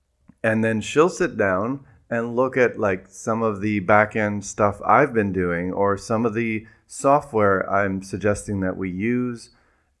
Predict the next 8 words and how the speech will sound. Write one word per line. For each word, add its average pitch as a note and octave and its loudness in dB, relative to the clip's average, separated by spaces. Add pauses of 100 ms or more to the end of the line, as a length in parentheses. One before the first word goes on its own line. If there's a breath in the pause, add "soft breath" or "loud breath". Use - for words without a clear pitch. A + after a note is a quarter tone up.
and A#2+ -6
really C3+ 0
try C3+ 4
to, B2 2
uh, A#2+ 0
wrap A#2+ 2
her A#2+ 4
head A2 0